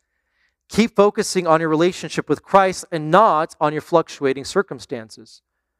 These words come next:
Because if we look at our fluctuating circumstances, we will find ourselves like Peter, who started off so strong on the water, but then looked around at the things that were going on. And fear caused him to sink.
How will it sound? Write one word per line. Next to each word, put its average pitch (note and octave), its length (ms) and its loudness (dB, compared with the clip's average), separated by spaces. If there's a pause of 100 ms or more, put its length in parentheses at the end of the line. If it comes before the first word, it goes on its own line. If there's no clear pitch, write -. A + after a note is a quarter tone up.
(440)
Because G#3 220 2
if G3+ 80 0
we G3+ 80 2
look C4 200 0
at G3 140 4
our G3+ 80 4
fluctuating G3+ 580 0
circumstances, G3 840 -2
we E3+ 80 2
will F3 100 4
find G#3 260 2
ourselves G3 300 0
like E3+ 200 -2
Peter, E3 600 -2 (340)
who F#3 80 0
started G#3 280 4
off - 100 0
so A3+ 220 0
strong G#3+ 500 2
on F#3 160 2
the E3 80 -4
water, D#3+ 580 0 (240)
but - 80 -20
then E3 100 0
looked F3 260 -2
around D#3 480 0
at B2 100 -10
the D3 80 -20
things D3+ 320 -8
that C#3 80 0
were C3 140 -2
going C3 240 -4
on. A2+ 400 -4 (2500)
And C#3+ 160 -8
fear D3+ 480 -2
caused C3 460 -2
him B2+ 120 -16
to B2 120 -14
sink. C3 420 -6